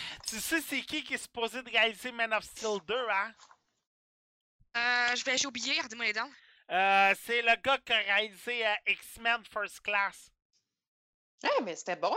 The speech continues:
Speaker 3: X-Men First Cla-, Fir-,
Speaker 1: Exactement.
Speaker 3: First Class.
Speaker 1: Fait que là, Warner
Speaker 2: Ok.
Speaker 1: Bros, d'après moi, Zack Snyder après Justice League, là. Merci, bonsoir,
Speaker 2: C'est
Speaker 1: nana.
Speaker 2: vraiment, vraiment frustrant. Je l'adore, Zack Snyder. Mais il est trop brillant, hein, pour, euh,
Speaker 1: Non,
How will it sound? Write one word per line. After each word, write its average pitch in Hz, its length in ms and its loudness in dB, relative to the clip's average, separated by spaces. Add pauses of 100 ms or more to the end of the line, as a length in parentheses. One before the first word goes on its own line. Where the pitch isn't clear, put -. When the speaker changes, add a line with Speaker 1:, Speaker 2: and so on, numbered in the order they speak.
Speaker 3:
X-Men 247 280 -6
First 220 280 -8
Cla-, 254 300 -2
Fir-, - 160 -6 (100)
Speaker 1:
Exactement. 247 560 4
Speaker 3:
First 262 200 0
Class. - 280 -12 (100)
Speaker 1:
Fait 202 240 6
que 214 220 -4
là, 277 220 2
Warner 240 480 2
Speaker 2:
Ok. 180 80 -16
Speaker 1:
Bros, 233 300 0 (560)
d'après 214 260 0
moi, 254 160 -4
Zack 220 260 0
Snyder 196 500 -2
après 214 300 -6
Justice 180 480 -10
League, 175 300 -10
là. 156 200 -8
Merci, 170 400 -10
bonsoir, 196 380 -4
Speaker 2:
C'est 285 140 0
Speaker 1:
nana. 247 100 -2
Speaker 2:
vraiment, 269 440 0 (760)
vraiment 269 320 -2
frustrant. 240 520 -4
Je 262 80 -4
l'adore, 233 400 -2
Zack 214 180 -4
Snyder. 196 420 -8 (240)
Mais 247 100 -2
il 247 60 0
est - 80 -10 (120)
trop 269 200 -8
brillant, 202 420 -6 (640)
hein, 226 140 -8
pour, 208 240 -20
euh, 160 200 -20 (220)
Speaker 1:
Non, 233 140 2